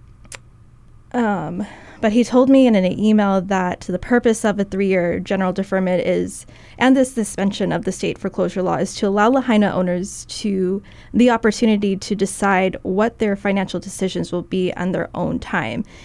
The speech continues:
And also tying it back to, uh, State Senator Angus McKelvey, he also lost his home in the fire, but he was just renting. Uh, he sent a letter to President Joe Biden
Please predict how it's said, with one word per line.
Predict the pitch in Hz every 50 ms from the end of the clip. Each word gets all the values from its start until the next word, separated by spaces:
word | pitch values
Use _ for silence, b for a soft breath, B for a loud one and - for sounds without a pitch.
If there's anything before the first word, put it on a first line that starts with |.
| B B
And | B 208 208
also | 202 202 - 202
tying | 190 - 220 196 185 185 185 180
it | - -
back | - 175 - - -
to, | - - - 220 190 190 - - 170
uh, | - 185 190
State | 190 - - 214 196 -
Senator | - 208 208 190 190
Angus | 180 175 185 185 - 185 -
McKelvey, | - 190 - - - 214 208 208 202 185 185 - -
he | - - - 254 254
also | 240 247 294 - - 294
lost | 233 180 - - -
his | - 185 -
home | - - 165 160
in | - -
the | - 202
fire, | - - - - -
but | - - -
he | - - -
was | - -
just | - - - - -
renting. | 180 180 185 196 - - - - - - 208 - B B B B B B B B
Uh, | - - -
he | - - 214
sent | 202 - 233 208 202 -
a | 208
letter | 190 202 185 180 185
to | - - 202 185
President | 185 - 190 190 196 190 - -
Joe | - 185 185 196
Biden | - 254 262 262 240 269 254 254 247 247 254 - -